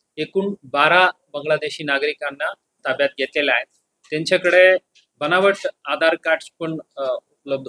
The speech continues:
होतं आणि त्यांना ताब्यात घेऊन गुन्हे दाखल करून आज मान्य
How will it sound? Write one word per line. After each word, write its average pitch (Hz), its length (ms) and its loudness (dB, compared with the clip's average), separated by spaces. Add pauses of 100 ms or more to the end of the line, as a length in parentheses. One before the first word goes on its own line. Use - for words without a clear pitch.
होतं 143 240 -2 (640)
आणि 143 200 -2
त्यांना 156 280 -2
ताब्यात 156 320 0
घेऊन 165 340 -2
गुन्हे 160 480 -4
दाखल 151 400 2
करून 156 260 -4 (220)
आज 165 340 -2 (300)
मान्य 143 320 -6